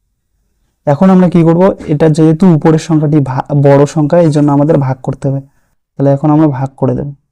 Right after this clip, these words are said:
আমরা যদি ভাগ করি, দেখি এখানে দুটো অঙ্ক, এটাও যদি দুটো অঙ্ক নেই, তাহলে এটা ছোট হচ্ছে। এখন আমাদের তিনটি অঙ্কই ভাবতে হবে। তিরিশের নামতার ঘর পড়ে আমাদের একশো সাঁইত্রিশের কাছাকাছি যাব। যেহেতু আমরা তিরিশের নামতার ঘর জানি না,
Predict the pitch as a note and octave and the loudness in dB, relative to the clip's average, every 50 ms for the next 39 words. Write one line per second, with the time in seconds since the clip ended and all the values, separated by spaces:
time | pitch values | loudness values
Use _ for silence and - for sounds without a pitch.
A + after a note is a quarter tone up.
0 | _ _ _ _ _ _ _ _ _ _ _ _ _ _ _ _ _ _ - D#3 | _ _ _ _ _ _ _ _ _ _ _ _ _ _ _ _ _ _ -2 0
1 | E3+ F3 F3+ F#3 F#3 E3+ D3+ D3 D3+ - - E3+ F3 E3 D#3+ D#3 D#3+ E3 D#3+ D#3 | 0 2 2 2 2 2 2 0 0 0 0 0 2 2 2 2 2 4 2 2
2 | E3 E3 E3 D3+ D3 D3 C#3 D#3+ D#3 D#3 D#3 D#3 E3+ E3 D#3 C#3+ D3+ D3+ D#3 D3+ | 2 2 2 2 2 2 2 2 2 2 2 2 0 0 0 0 0 0 0 0
3 | D3 D3+ D3+ D3+ D3+ C#3+ D3 C#3+ C#3 D3+ D3 D3 C#3+ D3 C#3+ C#3+ D#3+ E3+ - C#3+ | 0 0 0 0 0 0 -2 -2 0 0 -2 0 0 0 0 0 0 0 0 0
4 | C#3 C#3 C3+ C#3+ D3 C#3 - - D#3 D3 D3 D3+ C#3+ C#3+ - - C#3+ D3 D#3 D#3 | 0 0 0 0 -2 -4 -4 -4 -2 0 0 0 0 0 -2 -2 -2 0 0 0
5 | D3+ D#3 D3+ D#3 D#3+ D#3 - F#3+ F#3 E3+ E3 D#3 E3+ E3 D#3+ C#3+ C#3+ C#3+ C#3+ D#3+ | 2 2 0 0 -2 -2 0 2 2 4 2 2 2 2 2 2 2 0 0 0
6 | D#3+ D3 C#3+ C#3 - - C#3 C3 C3+ E3 G3 G3 - - - - - - F3 E3+ | 0 0 -2 -4 -4 -2 0 0 2 0 -2 -4 -8 -20 -20 -14 -4 0 2 2
7 | F3 D#3+ F#3 F3+ E3+ D3+ D3 D3+ D3 D#3 D3 D3 D3+ D3+ D3 - D#3+ F3 F#3 D#3 | 4 2 2 0 0 2 0 0 0 0 0 0 0 -2 -2 0 0 0 2 2
8 | C#3+ C#3 C#3+ D3 C#3+ C#3 C#3 - - - F3 E3 - D3+ C#3 C3+ - C#3+ C#3 - | 0 0 0 2 0 0 0 -2 -6 -8 -6 -6 -4 -4 -4 -2 -2 -4 -4 -4
9 | F3+ F#3+ D3+ D3 - D3+ C#3 C3+ B2+ C3 B2+ C3 C3+ C#3 C3+ - _ _ _ _ | -4 -4 -4 -2 -2 -2 -4 -4 -4 -4 -4 -4 -6 -8 -10 -14 _ _ _ _
10 | _ _ _ - D#3 D3 E3+ F#3 F#3 F#3+ G3+ F#3+ F#3 F3 D#3+ - E3 D#3 D3 - | _ _ _ -6 -2 2 2 2 2 2 2 2 0 0 0 0 0 0 0 0
11 | - D#3 C#3+ C3+ C3 C3+ C3+ C3 D3 C#3 C#3 D3 D3 C#3 C3+ - D#3+ D#3+ E3+ D#3+ | 0 0 0 0 0 -2 -2 -2 -2 -2 0 0 0 -2 0 0 2 2 4 4
12 | C#3+ C3 C#3+ E3 | 2 2 0 -4